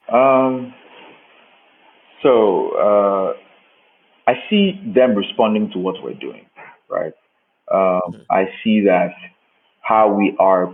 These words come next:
Speaker 1: playing with rental, which is the retail aspect of it, or the pure retail aspect of, um, housing, would make developers and real estate investors respond to say that people don't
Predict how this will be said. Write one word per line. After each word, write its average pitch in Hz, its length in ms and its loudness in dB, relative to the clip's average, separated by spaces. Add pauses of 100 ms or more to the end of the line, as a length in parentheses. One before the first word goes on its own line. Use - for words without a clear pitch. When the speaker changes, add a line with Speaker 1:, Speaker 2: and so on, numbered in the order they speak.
(100)
Speaker 1:
playing 104 420 0
with 92 200 -6 (200)
rental, 95 560 0
which 92 160 -8
is 87 140 -10
the 92 80 -10
retail 95 500 0
aspect - 420 -4
of - 140 -20
it, 175 80 -20 (160)
or 175 160 -4
the 165 80 -8 (160)
pure 101 220 2
retail 90 340 -2
aspect - 460 -2
of, 85 100 -18 (480)
um, 87 520 -6 (180)
housing, 87 520 -2 (800)
would 92 400 0 (140)
make 104 500 0 (260)
developers 92 800 0 (460)
and 87 360 -2 (260)
real 98 240 2
estate 95 300 -2
investors 90 680 -4 (300)
respond - 640 -4 (640)
to 92 80 -14 (100)
say 98 220 2
that 85 280 2
people 95 520 0
don't 95 260 -2